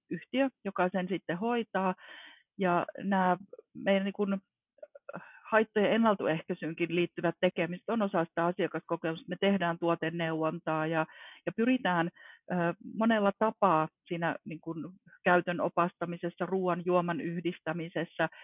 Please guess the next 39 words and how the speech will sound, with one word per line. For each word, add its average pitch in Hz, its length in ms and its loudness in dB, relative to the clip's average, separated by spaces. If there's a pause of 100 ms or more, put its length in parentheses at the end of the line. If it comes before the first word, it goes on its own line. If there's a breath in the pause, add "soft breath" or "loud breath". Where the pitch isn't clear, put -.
(320 loud breath)
erilaisissa 208 460 0
kohtaamisen 202 560 0
hetkissä 208 440 -4
myös 190 180 -4
sitä - 200 -6
meidän 262 200 4
perustehtävää 135 760 -2
tekemään. 151 520 -6 (360 loud breath)
Eli 180 260 0 (440)
se, 226 180 2
että, 208 300 0
että, 185 200 0
että - 200 -2
meillä 190 200 4
on 185 60 -2
tää 180 140 2
tämmönen 190 260 -2
erityisasema, 190 1000 0
erityistehtävä, 180 1040 0 (240)
joka 165 180 -2
meille 170 280 0
on - 100 2
annettu, 170 580 0 (320 loud breath)
niin 208 100 -8
se 240 80 0
myös 214 280 0
näkyy 202 460 0
siinä 165 220 -4
meidän 151 260 0
asiakaskokemuksessa. - 1200 -4
Et 175 120 -6
me 226 80 -2
ollaan 202 260 0 (360 soft breath)
ylpeitä 196 420 0
siitä, 233 280 -2
että 190 120 -6
me 196 80 -6
saadaan 190 400 0
sitten 180 320 0